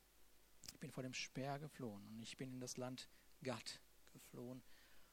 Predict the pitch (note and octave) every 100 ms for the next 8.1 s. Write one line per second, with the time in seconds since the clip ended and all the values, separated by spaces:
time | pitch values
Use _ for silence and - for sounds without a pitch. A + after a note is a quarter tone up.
0 | - - - D3 B2 - B2 A#2+ A#2 -
1 | - - - - - - - - C#3+ C#3+
2 | E3+ D3 A2 - A#2 - - - - -
3 | - - - - - - - - - -
4 | - - - B2+ C#3+ - D#3 F#3 - -
5 | - - - D3+ D#3 C#3+ C3+ B2+ D#3+ G3
6 | E3 - C#3 C#3 B2+ A#2+ C#3 G3 D3+ -
7 | A#2 A2 A2 G#2+ - C#3+ C#3 B2+ A#2+ -